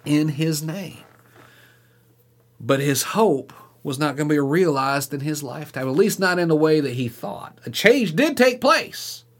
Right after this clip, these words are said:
though, in the lifetime of Noah. Amen? The judgment of the flood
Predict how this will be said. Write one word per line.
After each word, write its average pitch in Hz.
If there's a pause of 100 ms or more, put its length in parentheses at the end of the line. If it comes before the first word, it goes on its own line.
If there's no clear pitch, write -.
(400)
though, 120
in 139
the 123
lifetime 147 (920)
of 127
Noah. 98 (160)
Amen? 120 (600)
The 120
judgment 151
of 151
the 135
flood 135